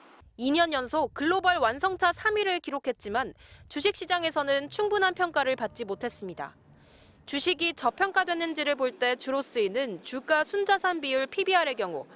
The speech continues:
현대차는 영점오 일, 기업이 망해 청산을 해도 갖고 있는 자산의 가치가 전체 주가의 두 배 가까이 된다는 뜻입니다. 일본의 도요타나 미국의 테슬라와 비교해보면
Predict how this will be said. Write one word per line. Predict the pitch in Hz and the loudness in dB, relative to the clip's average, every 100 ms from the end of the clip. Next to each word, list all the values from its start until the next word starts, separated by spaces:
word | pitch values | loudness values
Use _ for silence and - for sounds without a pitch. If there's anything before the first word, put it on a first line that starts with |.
| - - - | -20 -20 -8
현대차는 | - 381 381 - 277 320 | -2 0 2 0 0 0
영점오 | 202 233 277 311 208 196 | 0 0 2 2 2 0
일, | 147 - - - - | 0 -10 -20 -20 -8
기업이 | - 294 302 294 | 2 2 2 2
망해 | 247 254 | 0 0
청산을 | 262 381 381 403 311 | -2 -2 0 2 2
해도 | 226 240 254 | -2 0 -2
갖고 | 160 226 233 370 | 0 -4 -2 -2
있는 | 370 349 320 | 0 0 2
자산의 | 302 294 285 | 0 0 -2
가치가 | 262 214 - 196 156 - _ - | -2 -4 -4 -4 -4 -6 _ -4
전체 | 214 226 294 277 | -2 0 0 0
주가의 | 233 - 196 247 214 | -2 -2 0 2 -2
두 | - 285 | -4 -2
배 | 302 370 | 0 2
가까이 | 330 - 262 269 | 2 0 -2 -2
된다는 | 233 226 220 202 | -4 -2 -2 -2
뜻입니다. | 220 214 185 151 139 - _ _ _ _ _ _ | -6 -6 -10 -10 -14 -16 _ _ _ _ _ _
일본의 | 226 262 294 339 330 | -2 0 0 2 2
도요타나 | 294 269 349 - 240 262 208 | 2 -2 -2 -2 0 0 0
미국의 | 170 214 262 262 | -2 -8 -2 -2
테슬라와 | - 403 392 381 302 320 | 0 -2 0 2 4 2
비교해보면 | 277 247 302 277 196 156 | 0 -4 -2 -2 -4 -6